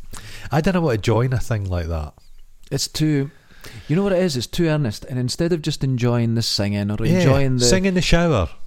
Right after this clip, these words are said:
Speaker 2: Exactly. Instead of just that, it's got to have some sort of socio-political statement.
Speaker 1: Yeah.
Speaker 2: Just enjoy the music or be good at it and, and share it. That's
Speaker 1: But,
Speaker 2: fine.
Speaker 1: but the minute there's a group, there's a
Speaker 2: Oh,
Speaker 1: leader.
Speaker 2: that's it. You're fucked.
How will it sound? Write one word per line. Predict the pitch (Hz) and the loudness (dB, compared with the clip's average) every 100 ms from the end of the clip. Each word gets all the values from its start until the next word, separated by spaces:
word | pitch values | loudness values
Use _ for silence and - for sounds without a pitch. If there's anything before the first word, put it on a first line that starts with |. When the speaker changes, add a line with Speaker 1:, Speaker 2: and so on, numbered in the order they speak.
| - - - | -12 -16 -10
Speaker 2:
Exactly. | 139 123 117 147 123 131 | -8 -6 -2 -2 -2 -4
Instead | 123 202 202 | -4 -2 -2
of | |
just | 175 151 - | -2 -4 -2
that, | 143 123 - | 0 0 -2
it's | 131 | -8
got | - 185 185 | -2 -2 0
to | |
have | 165 160 | -2 -2
some | 151 139 | -2 -2
sort | - 135 | -2 -2
of | 101 107 | -2 -4
socio-political | - 151 - 135 127 113 120 117 110 | -2 -4 -2 -4 0 0 0 -6 -8
statement. | - - 151 120 92 - | -4 -2 -2 -2 -6 -6
Speaker 1:
Yeah. | 127 120 98 | 0 2 4
Speaker 2:
Just | 285 - | 0 -2
enjoy | 277 262 247 | -2 0 0
the | 180 | 2
music | 151 185 | 0 2
or | 190 | 2
be | - 202 | 2 2
good | 247 262 | 0 0
at | 190 | 0
it | 135 | 0
and, | 147 156 180 | -2 -2 -2
and | - | -4
share | 277 294 | -4 -2
it. | - - | -2 2
That's | 123 113 | 2 0
Speaker 1:
But, | - | 0
Speaker 2:
fine. | 226 226 | 2 2
Speaker 1:
but | 92 - | 2 2
the | 110 | 2
minute | 120 139 143 123 | 2 2 2 2
there's | 113 | 2
a | 120 | 2
group, | 110 113 123 | 2 0 0
there's | 156 147 139 | 2 4 4
a | |
Speaker 2:
Oh, | 101 | 6
Speaker 1:
leader. | 104 98 95 78 - | 4 4 2 0 -4
Speaker 2:
that's | 127 123 - | -6 -4 -4
it. | 107 | -2
You're | 107 | -2
fucked. | 101 - 82 - - | -4 -4 -4 -6 -8